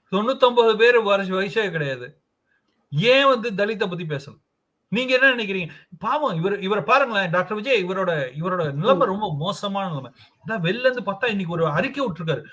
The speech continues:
Speaker 1: அதான் போலீஸ் வந்து புடிச்சிட்டு போன, அ, இது கைதிகள் வந்து உண்மையான கைதிகள் இல்ல அப்படின்னு பரபரப்பா செய்தி அதை போட்டு,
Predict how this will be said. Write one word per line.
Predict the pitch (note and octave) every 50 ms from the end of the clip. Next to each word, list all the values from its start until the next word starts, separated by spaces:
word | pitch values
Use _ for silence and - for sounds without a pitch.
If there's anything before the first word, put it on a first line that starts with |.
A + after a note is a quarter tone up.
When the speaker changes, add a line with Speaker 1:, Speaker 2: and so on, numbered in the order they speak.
| - - -
Speaker 1:
அதான் | - G#3 A#3+ - - -
போலீஸ் | G#3+ B3 C4+ C#4 C4 F#3+ -
வந்து | G#3 G#3 G#3+ A3
புடிச்சிட்டு | D#3 - G#3+ G#3+ F#3+ B3 G#3 G3 D#3
போன, | - F#3 E3+ D#3+ D3 D3 D3 - - _ - E3
அ, | D#3+ D#3+ D#3+ D#3 C#3+ C3+ C3 B2+ B2+ _ _ _ -
இது | - C#3+ C#3+ C3 C3 C3 C3 C#3
கைதிகள் | - F3 B3 C4+ C4+ C4 A3 G#3+ F#3+
வந்து | F#3 F#3+ G#3 G#3+
உண்மையான | F3+ E3+ F#3 A3 A#3 A#3 A3+ A3 G#3 D#3
கைதிகள் | E3+ E3+ E3+ F3 E3+ E3 D#3
இல்ல | D3 C#3 C#3 C3+ B2 - _ _ _
அப்படின்னு | - D3+ D3+ D#3+ D#3+ D3 - - - - - - - - _ -
பரபரப்பா | F3+ G#3 A#3+ A#3+ B3 A#3 A3+ - - A#3 A#3 A3 G3
செய்தி | D3+ - G3+ G3+ F#3+ F#3 D#3+ D#3 -
அதை | E3 E3+
போட்டு, | E3 - A3 A3+ A3+ - A3 E3+ -